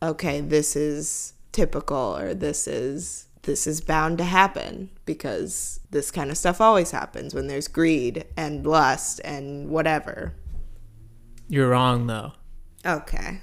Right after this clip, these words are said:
Speaker 2: The Notebook.
Speaker 1: The Notebook?
Speaker 2: The Notebook has an affair, and they live happily ever after.
Speaker 1: The Notebook. Was that the one with
Speaker 2: With Ryan Gosling?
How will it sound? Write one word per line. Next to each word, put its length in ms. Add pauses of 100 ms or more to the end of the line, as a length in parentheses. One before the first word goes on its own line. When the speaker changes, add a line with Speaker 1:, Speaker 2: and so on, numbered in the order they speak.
(120)
Speaker 2:
The 120
Notebook. 720 (140)
Speaker 1:
The 120
Notebook? 800
Speaker 2:
The 60
Notebook 680 (500)
has 220
an 100
affair, 600 (560)
and 340 (300)
they 200
live 200
happily 460
ever 220
after. 560 (180)
Speaker 1:
The 60
Notebook. 880 (460)
Was 240
that 220
the 100
one 220
with 160 (100)
Speaker 2:
With 180
Ryan 420
Gosling? 800